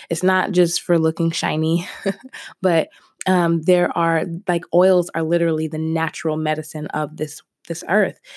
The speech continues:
And God created these oils to help us with a number of things. And I am excited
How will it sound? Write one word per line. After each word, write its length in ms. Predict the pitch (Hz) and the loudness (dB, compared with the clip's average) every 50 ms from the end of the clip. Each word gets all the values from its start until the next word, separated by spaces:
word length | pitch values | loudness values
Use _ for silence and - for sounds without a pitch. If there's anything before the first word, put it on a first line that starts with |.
| - - - - - | -20 -20 -18 -10 -4
And 280 | 180 175 170 165 165 | -2 0 0 0 0
God 360 | 151 - 156 160 165 175 185 - | 0 0 0 2 2 0 -2 -4
created 480 | - - 185 170 175 196 226 202 175 170 | -6 -2 0 2 4 4 4 2 2 2
these 220 | 170 165 165 - - - | -2 -2 -2 -4 -4 -2
oils 420 | 160 156 156 151 151 151 147 - | 0 0 0 0 -2 -4 -6 -8
to 140 | - - 165 | -12 -14 -10
help 300 | - - 180 190 - - - | -6 -4 -2 -2 -4 -4 -4
us 260 | 156 151 156 - - | -6 -6 -6 -4 -4
with 180 | 165 156 - - - _ - | -4 -4 -4 -6 -10 _ -4
a 60 | 165 165 | -2 0
number 400 | 165 160 165 165 175 170 170 160 | 2 2 2 2 4 2 2 0
of 100 | 156 - | 0 -4
things. 540 | - - 175 175 165 165 156 160 165 165 - - | -4 0 0 2 2 2 0 -2 -6 -8 -8 -8
And 360 | 156 151 151 156 156 151 151 - - - - - - - - _ _ - | -6 -4 -4 -2 -4 -4 -6 -10 -14 -16 -16 -16 -16 -18 -20 _ _ -6
I 360 | - 175 170 175 180 180 - - | -4 -2 0 2 2 0 0 0
am 300 | - 175 165 165 160 - | 0 2 2 2 0 0
excited 640 | - 165 - - - 165 165 190 190 185 151 156 160 | -2 -4 -4 -2 -2 0 2 2 4 2 2 0 -2